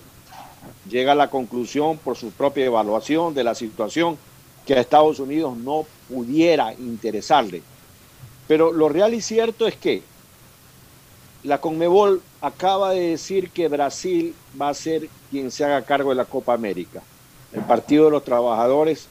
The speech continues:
de Lula da Silva acaba de emitir un rechazo rotundo a que Brasil se haga cargo de la, eh, celebración de la Copa América.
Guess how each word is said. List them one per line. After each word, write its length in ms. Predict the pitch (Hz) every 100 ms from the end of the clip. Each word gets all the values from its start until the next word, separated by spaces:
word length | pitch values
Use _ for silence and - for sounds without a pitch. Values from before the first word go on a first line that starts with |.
| 107
de 120 | 107
Lula 320 | 120 131 127
da 140 | 117
Silva 400 | 107 170 170 160 - - - - -
acaba 480 | 117 175 185 180
de 120 | 175 160
emitir 420 | 147 - 185 180
un 100 | 165
rechazo 540 | 147 131 170 170 170
rotundo 680 | 143 156 160 - 285 202 123 - - - _ - - - - - - - -
a 120 | 131
que 380 | 127 151 143 139 - - - - -
Brasil 480 | 143 139 - 180 147
se 120 | 147
haga 220 | 143 139
cargo 420 | 110 143 139 131 117 - - - -
de 260 | 104 107 123
la, 420 | 120 117 110 110 - - -
eh, 600 | 117 107 101 98 95 90
celebración 800 | - 123 120 123 - 165 160 139 - - - -
de 160 | 123
la 100 | 117
Copa 320 | - 139 -
América. 540 | 135 139 123 104 -